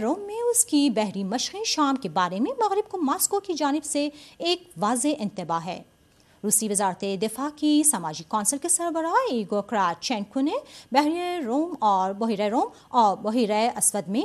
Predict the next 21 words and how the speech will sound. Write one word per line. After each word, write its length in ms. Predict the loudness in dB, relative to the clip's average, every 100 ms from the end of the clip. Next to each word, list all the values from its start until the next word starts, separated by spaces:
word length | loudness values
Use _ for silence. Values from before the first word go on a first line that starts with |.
| 0
روسی 340 | 0 -2 -4
بحریہ 460 | -2 -2 -2 -2 -2
کی 100 | -4
مشقوں 340 | -2 -4 -6 -4
کا 120 | -2
ذکر 240 | -2 -2 -2
کرتے 220 | -2 -2
ہوئے 140 | -6
کہا 260 | -2 0 2
ہے 100 | 0
کہ 180 | -4 -6 -8 -20 -8 0
روس 320 | 2 4 4
ان 180 | 4 4
فوجی 300 | 4 2 0
مشقوں 340 | -4 -4 -4 -4
کے 180 | 0 2
ذریعے 480 | 4 2 2 2
مغربی 420 | 2 0 -4 -6 -4
ملکوں 340 | -6 -6 -6
کو 80 | -4
خبردار 440 | -4 -4 -4 -4